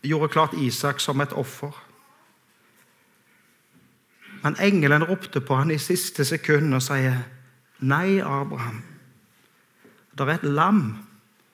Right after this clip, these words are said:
som skal ofres i stedet for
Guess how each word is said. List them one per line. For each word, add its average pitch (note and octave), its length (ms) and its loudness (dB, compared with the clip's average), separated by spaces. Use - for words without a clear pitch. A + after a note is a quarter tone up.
som C3+ 240 -4
skal E3+ 220 -4
ofres - 600 -4
i E3 100 -4
stedet D3+ 760 0
for F3 520 -4